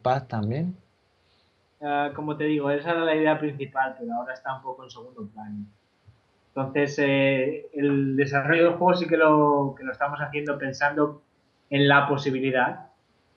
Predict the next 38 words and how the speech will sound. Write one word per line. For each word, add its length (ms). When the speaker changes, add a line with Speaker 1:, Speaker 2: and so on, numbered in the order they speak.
Speaker 2:
Entonces, 520
sí, 160
siempre 400
que 300
hacemos 380
un 100
sistema 340
nuevo 220
pensamos 560
cómo 340
funcionaría 500
con 160
el 80
Game 200
Pass, 240
pero 760
por 160
ahora 320
no 320
hay 140
planes 400
de 100
implementarlo 1300
pronto, 480
digamos. 680
Speaker 1:
Mm. 80
Aunque 280
en 140
teoría 560
con 200
los 380
sticks 340
analógicos 1000
sería 360
lo 120
mismo 260
para 140
hacer, 500